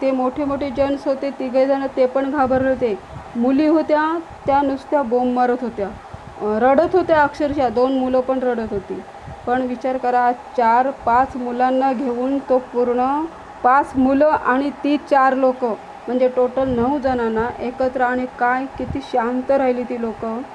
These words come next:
मोठी. त्यांच्याकडं बघितलं तर खूप, म्हणजे, डोळ्यात अक्षरशः पाणी उभं राहतंय. मी तर सुरुवातीलाच तो व्हिडिओ बघितला, तेव्हा मी अक्षरशः रडत होते, कारण, अ, खूपच बघून एकदम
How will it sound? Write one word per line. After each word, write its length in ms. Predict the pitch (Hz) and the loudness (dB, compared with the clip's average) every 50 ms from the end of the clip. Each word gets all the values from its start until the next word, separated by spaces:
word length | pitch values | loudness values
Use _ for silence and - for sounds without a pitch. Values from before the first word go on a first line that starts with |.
| - - - - - - - | -18 -20 -20 -20 -16 -10 -6
मोठी. 420 | 226 240 240 233 - 247 233 240 240 - | -4 -4 -4 -4 -4 -6 -6 -4 -4 -4
त्यांच्याकडं 400 | 247 247 240 269 277 285 269 277 240 220 | -2 -2 -2 -2 -2 0 0 0 0 0
बघितलं 440 | 247 226 214 277 285 - 302 294 294 - | -2 -2 -2 -4 -4 -2 0 -2 0 0
तर 60 | 302 302 - - - | -2 -6 -6 -8 -6
खूप, 140 | 277 277 269 - - | -6 -6 -6 -6 -6
म्हणजे, 320 | 269 277 269 285 285 277 277 - | -4 -4 -2 -2 -2 -4 -4 -8
डोळ्यात 340 | - 220 233 240 240 247 254 254 - | -8 -4 -2 -2 0 0 -2 -2 -4
अक्षरशः 440 | - 226 - - - 247 240 - 254 | -8 -10 -8 -4 -6 -6 -4 -4 -8
पाणी 320 | 240 - 240 233 233 233 | -4 -2 -2 -2 -2 -2
उभं 180 | 233 233 233 233 | -4 -4 -4 -4
राहतंय. 320 | 220 233 214 185 247 262 285 330 - - - - - - - - | -4 -6 -4 -2 -2 -2 -2 -4 -10 -14 -18 -18 -18 -16 -8 -6
मी 200 | 247 240 269 277 - | -2 -2 -2 -2 0
तर 120 | 277 277 285 | -2 -2 -2
सुरुवातीलाच 720 | - - 294 269 262 269 285 302 294 349 320 339 349 339 - - | -4 -6 -6 -4 0 2 2 2 2 0 0 0 0 -2 -2 -4
तो 80 | 320 | -4
व्हिडिओ 380 | 302 294 294 277 294 294 294 294 | -2 -2 -2 -2 0 0 0 2
बघितला, 340 | 294 254 247 247 240 247 247 | 0 0 0 0 -2 -4 -4
तेव्हा 260 | 240 247 247 254 254 | -2 0 0 0 0
मी 140 | 269 269 240 - - | 0 -2 -6 -6 -6
अक्षरशः 500 | 226 - - - 285 269 262 - 277 247 | -8 -8 -6 -4 -4 -4 -4 -4 -6 -6
रडत 340 | 226 214 202 196 196 - | -6 -6 -8 -8 -10 -12
होते, 220 | - 208 - 202 190 - - - - - - - - - - - | -14 -12 -10 -10 -10 -10 -12 -16 -18 -18 -18 -18 -20 -16 -10 -6
कारण, 260 | 233 240 247 254 262 | -2 -2 0 0 -2
अ, 500 | 254 - - - - 415 427 440 440 415 - - - | -4 -8 -10 -8 -4 -2 0 0 0 0 -2 -2 -2
खूपच 320 | 262 254 - 294 302 294 | -4 0 2 2 0 0
बघून 580 | 226 226 233 226 220 254 247 240 233 - - 220 | 0 -4 -4 -4 -4 -6 -6 -8 -8 -10 -8 -8
एकदम 460 | 214 214 208 214 254 262 262 262 254 | -8 -8 -4 -2 -2 0 0 -2 -4